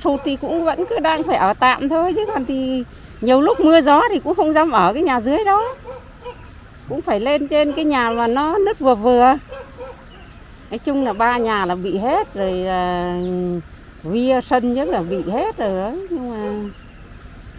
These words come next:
không biết là tình hình họ giải quyết thế nào thì cô cũng chưa rõ được. Thì còn đang ra, còn đang chờ đó thôi, chứ còn không biết sao được. Có chứ.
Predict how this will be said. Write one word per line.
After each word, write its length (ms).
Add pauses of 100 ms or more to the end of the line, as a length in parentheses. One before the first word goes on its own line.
(120)
không 120
biết 140
là 580 (360)
tình 200
hình 240
họ 200
giải 260
quyết 240
thế 80
nào 260 (180)
thì 220 (880)
cô 180
cũng 100
chưa 180
rõ 260
được. 280 (800)
Thì 180
còn 220
đang 220
ra, 220
còn 200
đang 200
chờ 280
đó 180
thôi, 420
chứ 140
còn 460
không 120
biết 200
sao 220
được. 160 (720)
Có 260 (120)
chứ. 300